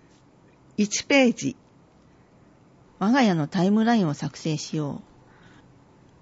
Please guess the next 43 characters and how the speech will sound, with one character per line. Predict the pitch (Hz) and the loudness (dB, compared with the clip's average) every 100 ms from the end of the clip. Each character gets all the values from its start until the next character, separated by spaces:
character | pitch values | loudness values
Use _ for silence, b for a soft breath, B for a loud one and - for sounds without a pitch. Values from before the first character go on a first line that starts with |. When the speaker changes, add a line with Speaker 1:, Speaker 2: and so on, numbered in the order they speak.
| _ - - b b b b b _ _ - | _ -20 -20 b b b b b _ _ -8
Speaker 1:
近 | 254 247 214 | 0 4 4
年、 | 156 147 226 - b b b b | 2 -2 -6 -12 b b b b
台 | 240 247 | -2 0
風 | 254 254 226 | 0 0 2
な | 208 | 2
ど | 196 | 0
に | 180 | 0
よ | 156 | -2
る | 143 143 - - - | -4 -6 -10 -20 -10
記 | 214 | -2
録 | 240 - | -2 0
的 | 240 233 | -4 -2
な | 220 208 | 0 2
大 | 214 | 2
雨 | 220 190 | 2 2
が | 170 | -2
全 | 160 226 | -2 -2
国 | 233 185 | -2 -6
各 | - 180 - | -8 -10 -6
地 | 160 | -4
で | 147 | -2
相 | 151 156 | -2 -4
次 | - 160 | -6 -6
ぎ、 | 175 175 B B B B | -6 -8 B B B B
大 | - 214 | -2 -2
規 | 226 233 | 0 -2
模 | 208 | 0
な | 170 | -2
水 | 165 180 180 | -2 -2 0
害 | 180 175 | 0 0
や | 165 160 - | 0 -2 -6
土 | - | -4
砂 | 233 | -2
災 | 254 247 | 0 0
害 | 208 175 | 2 0
が | 160 | -2
発 | 196 165 | -2 -2
生 | 180 165 | -2 -2
し | - | -2
て | 165 | -2
い | |
ま | 156 156 | 0 -2
す。 | - - - | -4 -16 -20